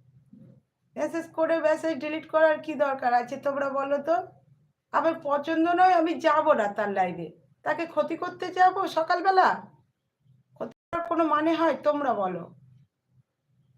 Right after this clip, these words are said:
শুভ সকাল বন্ধু, শুভ সকাল। লাইক করলাম, লাইক অনেক অনেক ভালোবাসা লাইভে আসার জন্য। লাইকটা বড় নয়,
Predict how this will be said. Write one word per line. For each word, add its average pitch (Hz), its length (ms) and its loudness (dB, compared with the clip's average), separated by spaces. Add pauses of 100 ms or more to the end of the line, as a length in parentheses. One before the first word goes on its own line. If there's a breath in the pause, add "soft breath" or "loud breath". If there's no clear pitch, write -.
(2000)
শুভ 302 180 -8 (200)
সকাল 294 240 -2 (100)
বন্ধু, 294 200 0 (100)
শুভ 311 140 -8 (220)
সকাল। 247 360 -2 (760)
লাইক 285 260 -2 (100)
করলাম, 285 320 -2 (180)
লাইক 254 220 -2 (140)
অনেক 285 220 -4
অনেক 302 120 -2 (120)
ভালোবাসা 277 480 -4 (140)
লাইভে 262 240 -2 (100)
আসার 269 320 -6
জন্য। 269 220 -2 (720)
লাইকটা 269 360 -2 (100)
বড় 269 120 -2 (100)
নয়, 247 160 -6